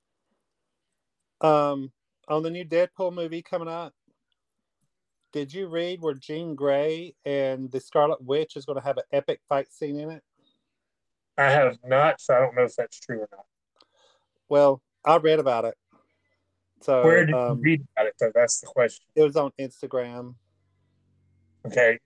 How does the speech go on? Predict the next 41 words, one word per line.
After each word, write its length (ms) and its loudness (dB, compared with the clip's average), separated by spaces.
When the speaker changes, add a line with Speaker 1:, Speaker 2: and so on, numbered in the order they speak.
Speaker 2:
again, 640 2
take 160 0
it 60 -2
with 140 2
a 40 -2
grain 240 4
of 80 0
salt. 260 4
I 100 4
have 200 2
not 280 2
seen 280 -2
any 320 -2
legitimate 640 0
reports 500 2
of 60 8
Speaker 1:
I'll, 200 6
Speaker 2:
it 60 0
yet. 160 6
Speaker 1:
uh, 420 -6
I'll 140 -4
send 280 -10
it 80 -12
over 140 -8
to 160 -14
you 60 -8
after 180 -14
a 40 -20
while. 360 -12
Speaker 2:
'Cause, 300 0
you 80 -2
know, 200 6
a 20 6
lot 200 6
of 80 -2
things 260 0
can 140 -10
be 80 -8
fake 320 0
today, 420 4
so 540 0